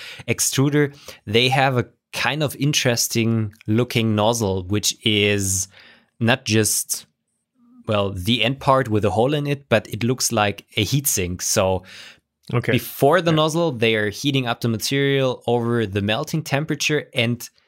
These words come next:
Speaker 1: still in the nozzle. So still in, like, when, when the material is, is trapped in the brass, they are cooling it down again. And they say that that's
Speaker 2: Yep.
Speaker 1: helping to get a more consistent filament diameter.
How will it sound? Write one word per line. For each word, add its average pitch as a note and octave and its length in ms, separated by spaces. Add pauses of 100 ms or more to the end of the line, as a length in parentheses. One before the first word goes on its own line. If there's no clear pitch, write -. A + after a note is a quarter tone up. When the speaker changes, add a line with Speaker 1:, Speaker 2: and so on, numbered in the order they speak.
Speaker 1:
still F3 500
in B2 200
the A#2 80
nozzle. A2 380
So A2 180
still C3 520
in, G#2 400
like, F#2+ 380 (380)
when, A2 220
when G#2+ 120
the G#2+ 80
material G#2 600
is, F#2+ 280
is G#2+ 200
trapped - 420
in G#2+ 120
the F#2+ 80
brass, G2+ 520 (320)
they G#2+ 300
are A#2+ 140
cooling B2+ 460
it G#2 180
down A2 420 (100)
again. F#2+ 420
And G2+ 140 (100)
they A#2 200
say C3 340
that G#2 280
that's - 420
Speaker 2:
Yep. - 100 (300)
Speaker 1:
helping B2+ 600
to - 140
get G#2+ 380 (100)
a G#2+ 300
more G#2+ 260
consistent G#2+ 540
filament G2+ 340
diameter. F#2+ 540